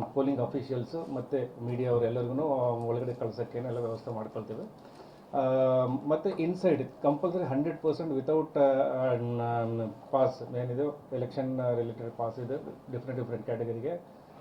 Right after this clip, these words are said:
ಅದು ಹಾಕ್ಕೊಂಡು ಬರಲೇಬೇಕಾಗಿರ್ತದೆ. ಅದು ಸ್ಟಾಫ್ ಇರಲಿ, ಪೋಲಿಂಗ್ ಏಜೆಂಟ್ಸ್ ಇರಲಿ, and ಮೀಡಿಯಾವರೆಗೂ ನಾವು ಪಾಸ್, ಪಾಸಸ್ ಕೊಡ್ತೀವಿ. ಮತ್ತು ಹಂಡ್ರೆಡ್ ಮೀಟರ್ ದೂರದಲ್ಲಿ ಆ ಜಂಕ್ಷನ್ ಕಡೆನೂ, ಆ ಸೈಡ್, ಎರಡು ಸೈಡು ನಾವು ಕ್ಲೋಸ್ ಮಾಡ್ತೀವಿ. ಅಲ್ಲಿನೂ ನಾವು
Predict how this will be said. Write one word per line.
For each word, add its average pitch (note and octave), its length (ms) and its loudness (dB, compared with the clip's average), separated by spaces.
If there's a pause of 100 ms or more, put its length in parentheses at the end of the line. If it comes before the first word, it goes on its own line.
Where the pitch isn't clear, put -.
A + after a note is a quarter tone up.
(140)
ಅದು C#3+ 240 2
ಹಾಕ್ಕೊಂಡು B2 380 2
ಬರಲೇಬೇಕಾಗಿರ್ತದೆ. B2 840 0
ಅದು C3 160 0
ಸ್ಟಾಫ್ C3 380 -2
ಇರಲಿ, C3+ 340 -2
ಪೋಲಿಂಗ್ C3 360 -2
ಏಜೆಂಟ್ಸ್ A#2+ 320 -4
ಇರಲಿ, B2 220 -4 (380)
and C3 120 4
ಮೀಡಿಯಾವರೆಗೂ C#3+ 460 4
ನಾವು B2+ 240 0
ಪಾಸ್, - 420 -6
ಪಾಸಸ್ A#2 280 -4
ಕೊಡ್ತೀವಿ. - 380 -10 (520)
ಮತ್ತು C#3+ 140 2
ಹಂಡ್ರೆಡ್ E3 340 4
ಮೀಟರ್ F3+ 300 2
ದೂರದಲ್ಲಿ D3+ 440 6
ಆ D3+ 60 6
ಜಂಕ್ಷನ್ C3 400 0
ಕಡೆನೂ, D3 380 2
ಆ C#3 200 4
ಸೈಡ್, C3+ 220 2
ಎರಡು B2+ 300 2
ಸೈಡು C#3+ 340 2
ನಾವು B2+ 260 2 (460)
ಕ್ಲೋಸ್ B2+ 300 -2
ಮಾಡ್ತೀವಿ. A#2+ 360 0
ಅಲ್ಲಿನೂ C#3 320 -2
ನಾವು D3+ 280 0